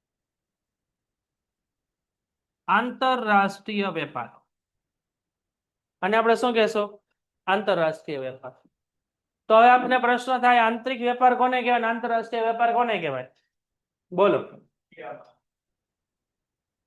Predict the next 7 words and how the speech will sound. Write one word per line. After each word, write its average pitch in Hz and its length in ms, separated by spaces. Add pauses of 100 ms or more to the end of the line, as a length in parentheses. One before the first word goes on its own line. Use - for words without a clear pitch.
(120)
તો 226 60
આપણે 247 280
એક 262 60
એક્ઝામ્પલથી 262 720
આને 247 260
આપણે 247 260
સમજીએ. 175 560